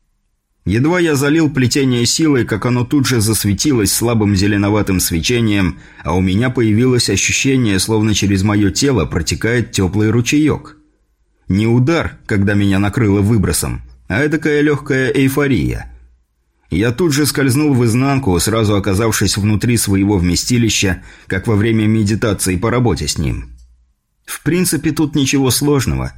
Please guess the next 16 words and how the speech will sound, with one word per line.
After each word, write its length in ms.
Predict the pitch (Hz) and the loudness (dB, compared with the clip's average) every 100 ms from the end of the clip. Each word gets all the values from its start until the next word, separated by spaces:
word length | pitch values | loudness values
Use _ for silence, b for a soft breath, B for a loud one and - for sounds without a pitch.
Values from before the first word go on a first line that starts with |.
| b b b | b b b
Нужно 320 | 190 196 147 | -4 -2 -2
принять 420 | 127 143 143 139 113 | -2 0 0 0 0
удобную 480 | 104 123 98 92 | 0 0 2 0
позу, 420 | 87 147 117 95 - | 0 0 0 -2 -2
закрыть 440 | 101 113 160 165 104 | -2 -2 0 0 0
глаза 500 | 98 90 117 127 120 B B | 0 0 2 0 -2 B B
и 100 | 165 | -2
сосредоточиться 920 | - 156 160 143 131 151 143 143 - | 0 -2 0 0 0 -2 0 -2 0
на 140 | 123 107 | 0 2
вместилище, 760 | 123 113 - 98 95 - 92 | 2 0 0 0 0 0 -2
пытаясь 420 | 80 101 110 104 - | -2 -2 0 -2 -2
толкать 460 | 107 98 147 120 | -2 -2 -2 -2
и 40 | 90 | -2
растягивать 640 | 82 - 113 98 87 - | -4 -2 0 0 0 0
его 280 | 87 104 107 | 0 2 2
изнутри. 560 | 98 104 - 69 60 | 2 0 -2 -4 -6